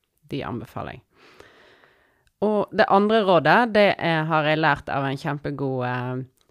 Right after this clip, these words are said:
frilanskollega, som heter Guro Kulseth Merakerås, som også er i N J Frilans.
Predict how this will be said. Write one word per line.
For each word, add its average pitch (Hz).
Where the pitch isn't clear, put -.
frilanskollega, 143
som -
heter 139
Guro 147
Kulseth 156
Merakerås, 156
som -
også 151
er 131
i -
N 143
J 127
Frilans. 151